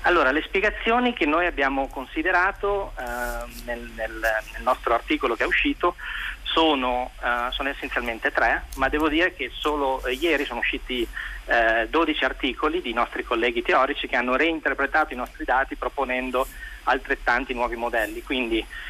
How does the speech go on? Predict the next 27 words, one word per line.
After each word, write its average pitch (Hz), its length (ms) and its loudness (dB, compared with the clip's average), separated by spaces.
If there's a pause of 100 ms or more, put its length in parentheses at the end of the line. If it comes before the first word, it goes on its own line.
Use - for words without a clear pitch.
(120)
la 139 120 2
cosa 143 520 2
eccitante 160 640 -2
è - 20 -2
il 120 80 -6
fatto 135 240 -4
che 131 100 -12
ci - 160 -8
sia 127 140 -4
questo - 260 -4
eccesso 147 720 0
e - 80 -4
ovviamente 147 640 2 (480)
la 131 120 2
comunità 147 440 2
si 135 140 -6
sta 127 140 0
sbizzarrendo 139 680 2
per 120 120 -8
cercare 127 360 -2
di - 80 -4
spiegarlo 123 680 2
nei 131 120 -6
modi 120 260 -2
più, 120 220 -8 (140)
eh, 117 80 -6 (100)
disparati. 107 560 0